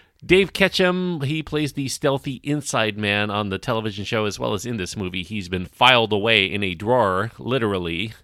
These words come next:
as Agent thirteen. Robert Carvelis, he's the daft but trusty Agent Larrabee. He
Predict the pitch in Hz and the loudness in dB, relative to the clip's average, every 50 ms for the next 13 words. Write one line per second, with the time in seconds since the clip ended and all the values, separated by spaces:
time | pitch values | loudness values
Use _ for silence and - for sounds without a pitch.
0 | _ - - 90 90 85 - 78 87 82 - 92 82 - - 98 90 80 - - | _ -8 -6 -4 -4 -4 -4 -6 -6 -6 -6 -10 -10 -10 -8 -8 -10 -10 -10 -8
1 | - 87 82 82 87 92 - - - - - - _ - 120 123 131 131 143 135 | -8 -6 -6 -6 -10 -12 -14 -18 -20 -20 -20 -16 _ 0 4 4 4 4 2 0
2 | - 139 131 131 120 139 139 143 156 160 151 - - 127 113 110 - - 107 95 | 2 2 2 2 4 2 2 2 2 0 -2 -4 -4 -4 -4 -4 -6 -6 -6 -6
3 | 92 82 - 117 110 110 120 - - - 98 95 95 - - - - 127 123 - | -6 -2 4 6 6 6 6 2 -2 -8 -8 -8 -8 -8 -8 -4 -2 -2 -2 -2
4 | - 123 110 - 101 101 95 - 107 - 90 87 87 90 92 85 92 98 104 87 | -6 -8 -8 -6 -6 -6 -6 -6 -8 -8 -6 -4 -4 -4 -2 -4 -6 -8 -8 -8
5 | 95 90 85 87 | -10 -10 -10 -10